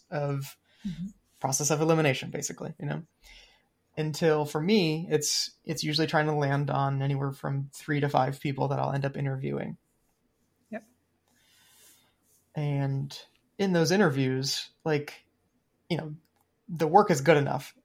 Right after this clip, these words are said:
Speaker 1: for, for anybody. At that point, it's then, "Who do I think is going to be the best cultural fit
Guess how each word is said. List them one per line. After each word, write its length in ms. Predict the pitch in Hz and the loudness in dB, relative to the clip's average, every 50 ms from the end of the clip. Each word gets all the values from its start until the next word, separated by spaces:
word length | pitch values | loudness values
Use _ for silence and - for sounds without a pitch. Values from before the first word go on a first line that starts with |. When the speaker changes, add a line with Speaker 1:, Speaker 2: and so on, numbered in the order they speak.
| _ _ _ - | _ _ _ -20
Speaker 1:
for, 420 | - - - 160 139 135 139 139 139 | -18 -10 -4 -4 -2 -2 -2 -4 -6
for 180 | - - 156 147 | -4 0 2 2
anybody. 460 | 156 151 147 143 135 - - 175 175 - | 4 2 2 0 -2 -4 -6 -10 -8 -4
At 120 | - 165 165 | -2 2 6
that 160 | 170 170 160 | 4 4 6
point, 260 | - 190 170 156 147 | 6 4 4 6 4
it's 200 | 143 143 - - | 2 0 -2 0
then, 280 | - 156 147 147 139 139 | 2 4 4 4 4 4
"Who 140 | 135 170 | 2 2
do 80 | 156 151 | 4 4
I 80 | 143 143 | 4 4
think 160 | 143 143 139 | 2 0 -2
is 100 | 143 135 | -2 -2
going 220 | 135 143 139 139 139 | 0 0 0 -2 -2
to 60 | 139 | -2
be 100 | 139 143 | -2 -2
the 100 | 139 139 | -2 0
best 300 | 139 143 135 139 - - | 0 0 0 0 0 -2
cultural 320 | - 143 135 - 143 143 | 0 -2 0 0 -2 -6
fit 340 | 139 - - 147 147 - - | -6 -4 -2 -2 -2 -4 -6